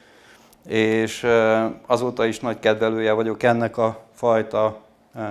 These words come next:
szoftvernek, ami viszonylag friss, ö, teljesen más, ö, a filozófiája a Puppethez képest. Ö, első nekifutásra, hogyha valaki megnézi, akkor azt fogja látni, hogy ez gyakorlatilag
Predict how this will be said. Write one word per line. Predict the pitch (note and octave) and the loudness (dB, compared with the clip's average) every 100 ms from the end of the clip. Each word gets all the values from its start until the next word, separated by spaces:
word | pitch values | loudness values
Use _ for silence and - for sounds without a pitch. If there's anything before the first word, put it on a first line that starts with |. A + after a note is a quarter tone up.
| G2+ G#2+ | -10 -12
szoftvernek, | - A#2+ - G#2 G2+ A#2+ C#3 C3 | -6 -6 -2 0 0 0 -4 -4
ami | A#2+ A#2 - C3+ | -8 -8 -12 -6
viszonylag | C#3+ C#3+ B2 A2+ G#2 | -2 0 2 2 2
friss, | - C#3 F3+ F3+ - - - - - - _ - | 0 0 0 -4 -12 -20 -20 -20 -20 -20 _ -8
ö, | A#2+ A#2 A#2 A2+ A2+ A2 | 0 2 2 2 0 4
teljesen | D3 D3 C3 B2 B2 | 6 8 6 0 2
más, | B2+ B2+ B2 - - _ _ _ _ _ | 6 4 4 -8 -18 _ _ _ _ _
ö, | B2 | -4
a | A2+ A2 | -2 0
filozófiája | D3+ C#3 A#2 A2+ B2+ A2+ A2+ A2+ G#2+ G#2 | 0 0 0 -2 0 4 4 4 0 0
a | G#2+ | 0
Puppethez | B2+ B2+ A2+ A#2+ A2 | 0 0 -2 -2 -6
képest. | - C#3 D3 D#3+ D#3+ - - - _ - _ _ _ - | -2 -4 2 4 2 -4 -18 -20 _ -20 _ _ _ -4
Ö, | A#2+ A2+ A2+ - | 0 2 2 4
első | C3+ C#3+ C#3+ C3+ B2 | 6 6 4 0 0
nekifutásra, | A#2+ B2+ B2 C#3+ B2+ B2 A#2+ - B2 | 0 -4 -6 -6 4 4 4 0 -4
hogyha | B2 A#2 | -2 2
valaki | B2+ B2 A#2 | 6 6 4
megnézi, | A#2 B2+ B2+ B2+ A#2 B2 | 0 0 2 0 0 4
akkor | A#2 A2+ - A#2 A2 | 2 2 0 2 4
azt | A#2 - | 0 -2
fogja | B2 A2+ | -4 4
látni, | A#2 A#2+ B2 A2+ | 8 8 6 -4
hogy | A#2 | -4
ez | A2 | -2
gyakorlatilag | B2 B2 B2+ A#2 A2+ B2 A2 A2 | 0 0 0 0 -2 0 0 -2